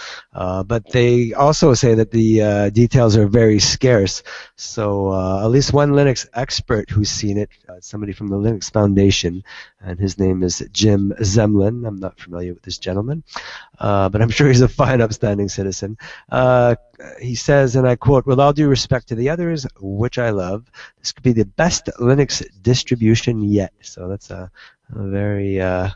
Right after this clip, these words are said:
uh, ambitious statement. So, uh, basically, uh, Valve describes Steam O S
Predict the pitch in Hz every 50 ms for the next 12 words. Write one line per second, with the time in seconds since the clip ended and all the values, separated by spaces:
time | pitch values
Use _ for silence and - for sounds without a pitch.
0 | - - - - _ _ _ - - - - - - 50 - 117 127 123 127 123
1 | 139 147 139 - 151 139 - - - - - 127 131 135 - 139 147 156 180 170
2 | - - - - 139 127 120 117 113 110 110 110 110 110 131 143 151 - - 147
3 | - - 135 135 131 127 123 123 123 120 117 117 113 110 110 107 120 127 131 127
4 | 120 123 120 - - 131 120 120 110 - - - 127 120 120 117 113 113 117 117
5 | 113 - - -